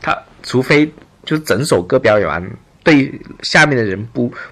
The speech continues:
吐奶的话，才，才算赢，才算赢啊。当然你会觉得这个规则很，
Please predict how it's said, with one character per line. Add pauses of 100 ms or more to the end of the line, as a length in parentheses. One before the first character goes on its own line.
吐
奶
的
话， (280)
才，
才
算
赢， (160)
才
算
赢
啊。 (480)
当
然
你
会
觉
得
这
个
规
则
很，